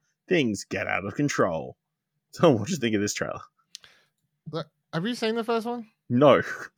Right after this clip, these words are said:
Speaker 2: Okay, so I'd never even heard of this movie. I don't recall ever hearing about this franchise. Well, that's now a franchise. So I watched the second trailer and went, "John Cena looks like he's having a fucking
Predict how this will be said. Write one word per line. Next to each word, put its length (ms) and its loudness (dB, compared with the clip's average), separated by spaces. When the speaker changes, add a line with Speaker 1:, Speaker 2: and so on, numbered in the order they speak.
Speaker 2:
Okay, 200 -2
so 120 -4
I'd 120 2
never 260 -2
even 160 -4
heard 240 -4
of 80 -6
this 160 -14
movie. 300 -14
I 60 -6
don't 160 -8
recall 580 -8
ever 180 -6
hearing 300 -6
about 280 -8
this 120 -16
franchise. 720 -12
Well, 160 -12
that's 260 -2
now 140 -2
a 40 -8
franchise. 420 -10
So 100 0
I 20 4
watched 200 2
the 100 -4
second 260 0
trailer 240 2
and 80 -2
went, 220 -4
"John 160 -2
Cena 200 2
looks 180 -2
like 140 0
he's 100 -6
having 180 -6
a 60 -8
fucking 480 -8